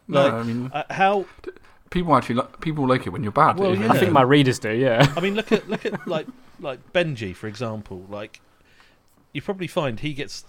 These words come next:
Speaker 2: like, ten times more interaction when he's, he's failed at something, like, if he go-, gets to a final
Speaker 1: Mm.
Speaker 2: and loses or whatever,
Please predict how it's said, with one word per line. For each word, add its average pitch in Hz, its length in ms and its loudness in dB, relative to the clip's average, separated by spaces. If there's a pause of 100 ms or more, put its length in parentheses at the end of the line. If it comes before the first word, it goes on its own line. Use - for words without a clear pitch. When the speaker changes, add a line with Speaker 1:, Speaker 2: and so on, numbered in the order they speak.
(280)
Speaker 2:
like, 120 300 -8
ten 175 220 -2
times 151 300 -4
more 139 220 -2
interaction 117 720 -6
when 104 120 -6
he's, 104 380 -10 (100)
he's 110 220 -10
failed 123 440 0
at 123 100 -10
something, 143 420 -8
like, 107 180 -10
if 110 100 -10
he 110 80 -8
go-, 120 280 -6
gets 139 220 -8
to 127 80 -4
a - 20 -8
final 117 400 -4
Speaker 1:
Mm. 110 220 0
Speaker 2:
and 113 120 -8
loses 131 460 -4
or 127 80 -8
whatever, 135 360 -6